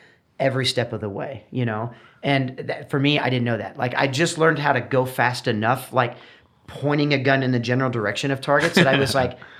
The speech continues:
Speaker 1: I stumbled into B class and I was like, "I have achieved,"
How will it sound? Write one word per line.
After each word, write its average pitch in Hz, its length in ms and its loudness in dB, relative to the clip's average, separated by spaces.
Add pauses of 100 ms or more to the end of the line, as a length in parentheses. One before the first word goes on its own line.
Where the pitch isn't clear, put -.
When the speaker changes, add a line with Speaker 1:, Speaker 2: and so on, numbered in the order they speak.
(180)
Speaker 1:
I 143 40 2
stumbled 151 480 2
into 139 200 2
B 131 200 -2
class 107 380 0
and 120 100 -2
I 117 60 2
was 113 220 -2
like, 117 240 -2 (640)
"I 107 140 -2
have 117 160 -2
achieved," 175 520 0